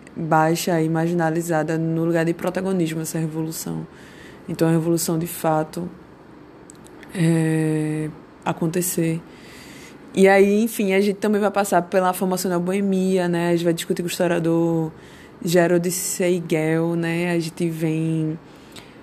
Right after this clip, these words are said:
compreender sobre esse espaço político e cultural que foi cham-, foi chamado de boemia, né? Que se torna um fenômeno social a partir de revoluções culturais,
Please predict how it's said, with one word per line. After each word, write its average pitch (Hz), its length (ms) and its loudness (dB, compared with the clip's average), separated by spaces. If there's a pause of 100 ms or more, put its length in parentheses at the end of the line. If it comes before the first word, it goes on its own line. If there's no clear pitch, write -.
(180)
compreender 170 720 2
sobre 170 720 0
esse 180 220 2
espaço 180 340 2
político 190 420 2
e 196 60 2
cultural 190 720 2
que - 100 -10
foi - 140 -2
cham-, 185 360 -4
foi - 200 -2
chamado 180 300 0
de 175 80 -2
boemia, 170 640 0
né? 165 160 0
Que 175 240 -4
se - 100 -4
torna 175 200 2
um - 20 -2
fenômeno 180 340 0
social 175 720 2
a 170 60 0
partir 170 280 -6
de 170 100 -4
revoluções 170 500 -6
culturais, 165 880 -4